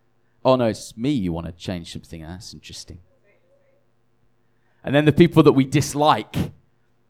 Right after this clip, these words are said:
can't say hate in church, can I? We don't hate anybody, but the people we really, really, really struggle with, that we just, like, we see 'em across the street and we're like, "Oh, something really interesting in that shop window right there."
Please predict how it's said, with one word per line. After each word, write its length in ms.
can't 180
say 140
hate 240
in 100
church, 300
can 100
I? 60
We 80
don't 120
hate 240
anybody, 360
but 240
the 80
people 280
we 120
really, 520
really, 420
really 680
struggle 380
with, 160
that 80
we 100
just, 220
like, 180
we 80
see 160
'em 100
across 220
the 80
street 140
and 100
we're 60
like, 80
"Oh, 320
something 300
really 220
interesting 320
in 80
that 160
shop 240
window 280
right 220
there." 280